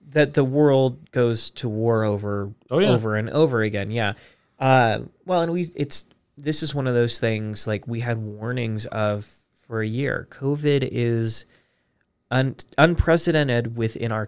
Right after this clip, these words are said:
Speaker 1: time, and it is probably the biggest global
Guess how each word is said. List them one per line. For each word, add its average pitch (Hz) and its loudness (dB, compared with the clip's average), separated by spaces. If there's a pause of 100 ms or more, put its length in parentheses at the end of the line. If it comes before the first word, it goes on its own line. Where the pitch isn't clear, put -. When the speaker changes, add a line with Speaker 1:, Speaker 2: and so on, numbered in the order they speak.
Speaker 1:
time, 101 -8 (360)
and 107 -2
it 117 0
is 110 0 (680)
probably 131 2
the 110 0
biggest 113 -2 (640)
global 151 -2